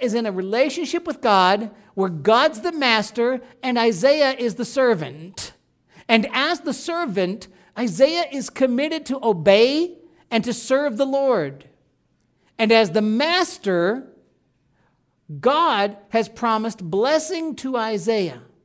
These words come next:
Today, that application is ours in Jesus Christ. You see, for you or me to have a relationship with God, we must come to God through faith in Jesus Christ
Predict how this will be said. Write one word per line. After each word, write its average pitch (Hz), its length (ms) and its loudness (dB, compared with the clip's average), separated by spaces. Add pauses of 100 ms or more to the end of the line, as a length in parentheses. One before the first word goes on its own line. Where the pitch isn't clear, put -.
(1900)
Today, 220 260 4
that 247 200 2
application 226 680 -2
is 160 100 -6
ours 175 380 -6
in 160 120 -6
Jesus 160 380 -6
Christ. 202 760 -10 (760)
You 208 80 -2
see, 269 380 -4 (300)
for - 200 -6
you 294 440 0
or 254 200 4
me 277 460 -2
to 247 140 -6
have 240 300 -4
a 240 60 0
relationship 214 800 -2
with 165 220 -8
God, 190 500 -2
we 294 240 -2
must 269 340 -6
come 247 380 -2
to 302 240 -4
God 156 480 0 (220)
through 277 340 0
faith 180 580 -2 (220)
in 226 240 2
Jesus 233 500 -6
Christ 170 600 -2